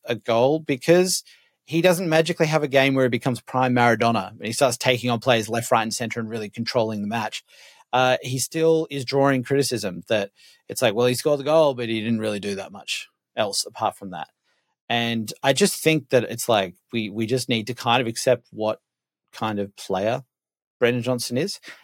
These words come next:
And he's not going to be a player who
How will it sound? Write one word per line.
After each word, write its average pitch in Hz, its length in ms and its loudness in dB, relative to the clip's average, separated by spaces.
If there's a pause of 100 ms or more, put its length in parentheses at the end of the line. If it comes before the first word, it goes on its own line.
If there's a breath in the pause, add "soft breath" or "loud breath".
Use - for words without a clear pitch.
(160 loud breath)
And 113 120 0
he's 113 260 -2
not 127 320 0
going 117 360 -2
to 120 100 -8
be 120 160 0
a 117 60 2
player 120 360 2
who 120 400 0